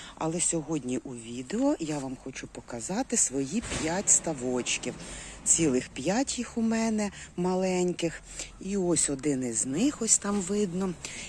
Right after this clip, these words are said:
Ідея зі ставочками виникла тоді, коли я побачила пташок і вирішила їх напоїти.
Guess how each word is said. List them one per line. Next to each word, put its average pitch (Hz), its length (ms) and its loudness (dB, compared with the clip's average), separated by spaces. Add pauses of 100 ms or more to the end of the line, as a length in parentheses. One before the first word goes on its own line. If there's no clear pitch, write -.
Ідея 165 440 2
зі 139 140 4
ставочками 165 760 -2
виникла 147 640 -4 (140)
тоді, 131 280 -6
коли 165 300 -4
я 156 160 0
побачила 127 600 -4
пташок - 680 -2 (500)
і 208 120 -2
вирішила 170 600 2 (140)
їх 196 280 -4
напоїти. 139 840 -2